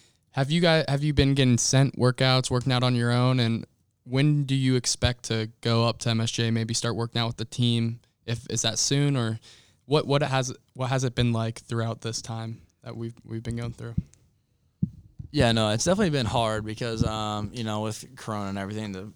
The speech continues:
Speaker 2: virus going on or whatever, it's been very difficult to get in a gym. So I haven't, like, taken any shots myself. Uh, I've been lifting, like, three times a week with my brother. Um, I, we just do that 'cause he's getting ready for football season,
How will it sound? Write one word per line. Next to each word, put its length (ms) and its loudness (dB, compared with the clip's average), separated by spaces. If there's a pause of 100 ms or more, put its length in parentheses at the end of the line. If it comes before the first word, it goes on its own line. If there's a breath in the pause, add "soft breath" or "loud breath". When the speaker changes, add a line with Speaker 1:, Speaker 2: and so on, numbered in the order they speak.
(140)
Speaker 2:
virus 300 -12
going 200 -14
on 160 -4
or 100 -2
whatever, 280 -2
it's 100 -6
been 100 -4
very 160 0
difficult 480 -4
to 360 -2
get 200 -2
in 140 -4
a 100 -4
gym. 400 -2
So 140 0
I 100 4
haven't, 300 2
like, 300 -6
taken 240 0
any 80 -4
shots 280 2
myself. 540 -2 (380 soft breath)
Uh, 400 4
I've 160 4
been 120 2
lifting, 360 -2
like, 160 -2
three 160 -6
times 220 -2
a 40 -6
week 320 -4
with 120 -6
my 120 0
brother. 560 -2
Um, 140 -4
I, 100 -2
we 240 -8
just 160 -6
do 100 -6
that 160 -4
'cause 120 -8
he's 120 -6
getting 140 -6
ready 140 -4
for 60 -12
football 220 -4
season, 440 -8